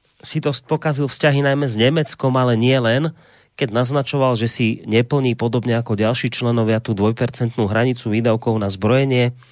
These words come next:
a že teda U S A už preto nebudú pokračovať v nejakej obrannej stratégii, e, spojencov, e, ktorí si neplnia domácu úlohu.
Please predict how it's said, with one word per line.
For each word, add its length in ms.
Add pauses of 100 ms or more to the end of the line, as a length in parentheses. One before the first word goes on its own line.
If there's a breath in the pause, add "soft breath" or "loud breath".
(260 soft breath)
a 80
že 160
teda 240
U 80
S 160
A 160
už 160
preto 320
nebudú 320
pokračovať 580
v 120
nejakej 340
obrannej 560
stratégii, 680
e, 40 (920 loud breath)
spojencov, 800
e, 40 (920 soft breath)
ktorí 320
si 160
neplnia 480
domácu 400
úlohu. 720